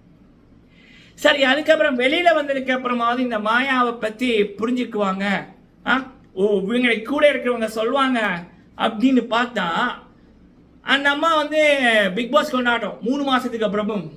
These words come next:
மாயா இன்ஸ்பிரேஷன் அப்படின்ற மாதிரி. அந்த பிக் பாஸ் கொண்டாட்டம் முடிஞ்சு ஒரு மாசத்துக்கு அப்புறம் அந்த இன்டர்வியூல எல்லாரும் ஒரு கேரக்டர் பண்ணாங்க, அதனால தான் நம்ம என்டர்டெயின்மெண்ட்டா பார்த்தோம்,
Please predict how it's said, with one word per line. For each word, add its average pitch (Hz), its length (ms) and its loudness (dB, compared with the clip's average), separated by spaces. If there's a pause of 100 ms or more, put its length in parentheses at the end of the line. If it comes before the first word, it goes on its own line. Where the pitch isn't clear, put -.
(260)
மாயா 254 460 0
இன்ஸ்பிரேஷன் 202 840 -6 (420)
அப்படின்ற 220 460 4
மாதிரி. 185 300 0 (960)
அந்த 254 260 4
பிக் 269 220 -2
பாஸ் 320 220 6
கொண்டாட்டம் 277 360 -2
முடிஞ்சு 262 300 0
ஒரு 240 160 -2
மாசத்துக்கு 254 400 -2
அப்புறம் 233 320 0
அந்த 220 200 -2
இன்டர்வியூல 220 800 -2 (220)
எல்லாரும் 302 480 0
ஒரு 262 120 0
கேரக்டர் 226 520 -4
பண்ணாங்க, 185 420 -4 (460)
அதனால 302 460 0
தான் 320 120 0
நம்ம 240 240 -2
என்டர்டெயின்மெண்ட்டா 226 760 -4
பார்த்தோம், 190 580 -4